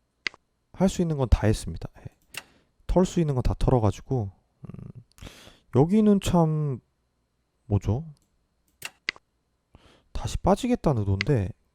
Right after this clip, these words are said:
이거는 제가 안 비켜주죠. 이건 제가 안 비켜줘요. 잘못하면 제가 이제 포가 여기 넘어가지고 차를 또 은근히 노리는 수가 있거든요.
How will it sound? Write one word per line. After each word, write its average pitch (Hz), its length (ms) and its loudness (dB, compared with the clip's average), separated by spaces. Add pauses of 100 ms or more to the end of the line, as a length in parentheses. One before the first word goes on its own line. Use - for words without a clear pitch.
(180)
이거는 135 340 -4
제가 101 240 0
안 92 120 -6
비켜주죠. 95 760 -6 (3250)
이건 110 140 -6
제가 95 220 -4
안 92 100 -6
비켜줘요. 87 600 -4 (1900)
잘못하면 151 640 2
제가 98 260 -2
이제 92 160 -6
포가 202 320 6
여기 104 280 6
넘어가지고 98 960 4
차를 143 280 0 (100)
또 107 260 6 (920)
은근히 131 400 4
노리는 110 340 6
수가 90 200 -2
있거든요. 87 520 -2